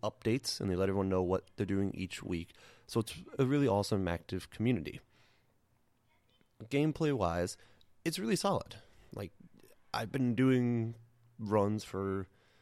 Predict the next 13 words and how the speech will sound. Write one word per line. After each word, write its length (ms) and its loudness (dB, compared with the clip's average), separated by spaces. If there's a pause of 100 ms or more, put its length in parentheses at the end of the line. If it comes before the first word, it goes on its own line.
(480)
hours 320 -6
upon 300 -6
hours 360 -2
now 200 0
in 80 -2
the 60 -6
game, 400 -2
and 260 0 (460)
they're 240 2
always 220 2
complete. 420 -2 (220)
Like, 160 -6 (100)
I've 140 -8